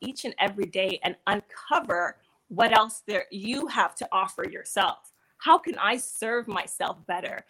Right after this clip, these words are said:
How can I live to my fullest potential and explore everything that I can that's gonna be safe, and safe physically and safe spiritually for myself, that I can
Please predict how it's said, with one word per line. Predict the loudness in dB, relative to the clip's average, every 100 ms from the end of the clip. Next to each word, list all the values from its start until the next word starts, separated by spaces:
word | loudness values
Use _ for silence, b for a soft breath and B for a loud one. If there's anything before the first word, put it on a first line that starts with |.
| b -2
How | 0
can | 2 2
I | 4 2 -2
live | -8 -4 0 2 2 -2 _ _ _ _ -6
to | 0
my | 2 6 4
fullest | 4 -4 -4 -6 -8
potential | -12 -6 -4 -2 -2 -2 -6 b b 4
and | 4 4 -2 _ _ _ _ _ 0
explore | 0 -4 -6 0 4 6 6
everything | 4 0 -2 -4 0
that | 0 0 0
I | -2
can | -4 -12 -4 0 0 0 -6 -14 _ _ -2
that's | -2 -2 -6
gonna | -4
be | -6 -8
safe, | -8 2 4 4 -4 -18 _ _ _
and | 0 2 -2 -8 _ _
safe | -4 -4 -4 _ _ 0
physically | 0 0 -2 -4 -2
and | -2
safe | -2 -4
spiritually | -4 -2 0 2 0 0 0 0
for | 0
myself, | 0 0 2 2 4
that | 2 2
I |
can | 2 -2